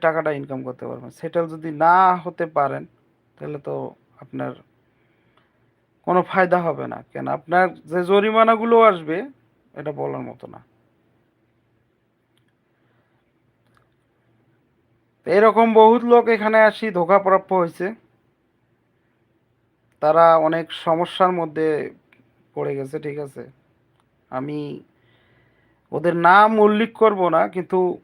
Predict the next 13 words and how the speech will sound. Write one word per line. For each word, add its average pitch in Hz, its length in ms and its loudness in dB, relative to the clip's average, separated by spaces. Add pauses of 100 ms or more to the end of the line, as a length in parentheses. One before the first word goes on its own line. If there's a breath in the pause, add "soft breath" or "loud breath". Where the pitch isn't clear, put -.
(460)
আমি 170 180 -2 (200)
আপনাদের 170 360 -2 (260)
একটা - 160 -6 (100)
কথাই 185 340 0
বলবো 156 220 -2 (100)
ভাই, 151 120 -2 (120)
যারা 185 220 6 (760)
বাংলাদেশ 175 460 -2 (120)
থেকে 180 160 -6 (140)
আসতে 165 280 -14
চাচ্ছেন, 160 360 -8 (880)
এখানে 208 340 0 (140)
বেশিরভাগ 220 640 4